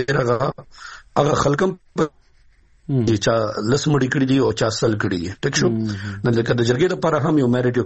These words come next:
Speaker 1: کرایټیریا پکار وه. اکاونټیبلټي اکراس د بورډ پکار دی په کورمه کې.
Speaker 2: مم.
Speaker 1: او زه دا خبره په هر فورم باندې کوم چې د کورمې مسله د شیعه سني د فرقه واریت نه دی.
Speaker 2: مم.
Speaker 1: د کورمې مسله د ځمکو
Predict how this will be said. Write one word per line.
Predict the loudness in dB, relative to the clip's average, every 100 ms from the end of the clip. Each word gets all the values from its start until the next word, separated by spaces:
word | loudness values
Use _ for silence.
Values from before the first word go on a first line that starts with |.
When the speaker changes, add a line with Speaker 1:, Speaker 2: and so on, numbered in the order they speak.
| 0
Speaker 1:
کرایټیریا | 0 2 0 0
پکار | -2 0 0
وه. | -2 -4 -6
اکاونټیبلټي | -2 0 2 2 2 2 0
اکراس | 0 0 -2 -2
د | 0
بورډ | 0 0
پکار | -4 -2 -2
دی | -2 -4
په | -4
کورمه | -2 -2
کې. | -2 -8 -6 -4
Speaker 2:
مم. | 0
Speaker 1:
او | 2 2
زه | 2
دا | 0
خبره | 0 0 0 -2
په | 0
هر | 0 2 0
فورم | 0 0 2
باندې | 0 0 -2
کوم | -4 -4
چې | -2
د | -2 0
کورمې | 2 2 2
مسله | 0 0 2 2 0
د | 0
شیعه | 0 0 0
سني | -2 0 0 -4 -10 -20 -6 -2
د | 0
فرقه | 0 2 2
واریت | 4 2 2
نه | 0 0
دی. | -2 -6 _ _ -6
Speaker 2:
مم. | -4 -4 -2 -2
Speaker 1:
د | 0
کورمې | 2 2 2
مسله | 0 0 0 2 2 0
د | 2 0 0 -4 -8 -6 0
ځمکو | 2 2 2 2